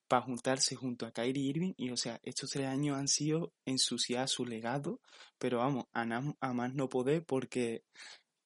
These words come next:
el primer año, eh, están todos lesionados, el segundo año, eh, Harden se va y ahora este,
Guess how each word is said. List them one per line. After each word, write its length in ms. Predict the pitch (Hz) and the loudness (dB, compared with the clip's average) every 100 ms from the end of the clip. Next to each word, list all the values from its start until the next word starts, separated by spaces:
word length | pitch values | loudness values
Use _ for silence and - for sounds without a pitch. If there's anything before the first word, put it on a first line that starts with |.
| - | -8
el 300 | - 127 131 | 4 6 6
primer 340 | 123 135 143 | 2 2 4
año, 480 | 147 151 160 165 160 - | 6 6 6 4 2 0
eh, 320 | 139 131 127 | 4 6 6
están 300 | 127 147 135 | 4 2 2
todos 160 | 135 131 | 2 2
lesionados, 580 | 127 - 123 139 180 - _ - _ | 2 2 2 0 -2 -6 _ -20 _
el 140 | - 131 | 2 4
segundo 480 | - 127 135 135 127 | 4 4 6 6 6
año, 580 | 135 139 131 131 123 - - - | 6 4 4 4 0 -8 -20 -12
eh, 260 | - 131 123 | 6 8 8
Harden 520 | 127 135 127 127 127 - | 8 6 6 4 2 0
se 240 | - 131 | 2 4
va 300 | 131 160 165 | 6 6 4
y 140 | - 127 | 2 4
ahora 320 | 127 135 139 | 6 6 6
este, 420 | 151 - - 185 | 4 4 2 -2